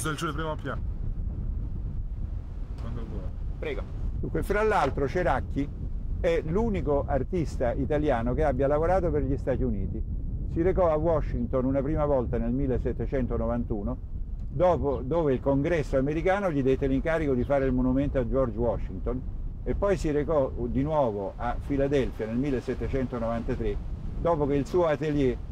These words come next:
Speaker 3: era stato devastato dalla folla inferocita in seguito ai tumulti antifrancesi che portarono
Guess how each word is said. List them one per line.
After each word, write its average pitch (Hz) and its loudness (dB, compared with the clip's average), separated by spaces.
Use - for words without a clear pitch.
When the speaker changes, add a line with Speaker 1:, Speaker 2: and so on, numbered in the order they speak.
Speaker 3:
era 147 2
stato 139 2
devastato 160 2
dalla 147 2
folla 139 2
inferocita 143 0
in - 0
seguito 135 2
ai 135 2
tumulti 151 0
antifrancesi 143 0
che 131 2
portarono 127 0